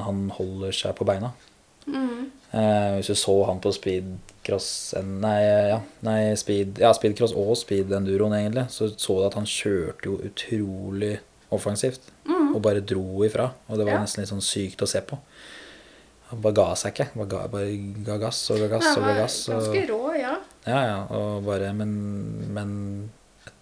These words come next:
Speaker 1: tror han på en måte, <laughs> selv om han er offensiv, så holder han igjen til at han holder seg på hjula.
Speaker 2: Ja, han, han holder seg innenfor de, på en måte, eh,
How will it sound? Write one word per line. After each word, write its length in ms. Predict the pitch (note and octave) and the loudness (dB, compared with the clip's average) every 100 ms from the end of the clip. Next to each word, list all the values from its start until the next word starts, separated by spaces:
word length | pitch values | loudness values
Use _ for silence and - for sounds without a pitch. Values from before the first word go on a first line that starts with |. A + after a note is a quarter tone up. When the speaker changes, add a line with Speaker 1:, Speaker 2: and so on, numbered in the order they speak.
| - | -10
Speaker 1:
tror 380 | - G2 G2 G#2 | -6 -4 -2 0
han 380 | A2+ A2+ A2 A2 | 0 0 -2 -2
på 80 | |
en 80 | A2 G2+ | -2 0
måte, 220 | G2+ G2+ - - | 0 0 -6 -8
<laughs> 640 | - - - - - - - | -8 -8 -20 -16 -16 -16 -2
selv 240 | - G#2 | 4 6
om 60 | A2+ | 6
han 160 | A#2+ | 6
er 140 | A2 G#2 | 6 4
offensiv, 260 | G#2+ A#2 A#2+ | 4 4 4
så 100 | A2 | 4
holder 180 | G2+ | 2
han 100 | G#2+ | 2
igjen 280 | G#2+ G#2 G#2 - - - | 2 0 -4 -10 -20 0
til 80 | G#2+ | 2
at 120 | - | 2
han 300 | G#2 G2+ G2+ - _ - | -4 -4 -6 -12 _ -6
holder 200 | - G2 | -2 0
seg 120 | F#2+ - | -2 -4
på 160 | - G#2 | 0 2
hjula. 240 | G2+ G#2+ B2 - - - D4 | 2 0 -2 -10 -20 -16 0
Speaker 2:
Ja, 280 | C#4 C4+ | 6 8
han, 220 | C4 C#4 G3+ | 8 2 2
han 280 | C4 B3+ B3 | 0 0 0
holder 340 | A#3+ G#3+ G#3+ | 0 0 0
seg 180 | G#3 A#3 | -2 -4
innenfor 400 | G#3 F#3+ F#3+ G#3 | -2 -2 -2 -4
de, 260 | G3+ G3 G3 | -2 -2 -4
på 140 | G3 G#3 | -4 -4
en 80 | G3+ | -4
måte, 320 | G3 G3 G3 | -6 -6 -4
eh, 440 | G3 G3 F#3+ G3 | -2 0 0 -4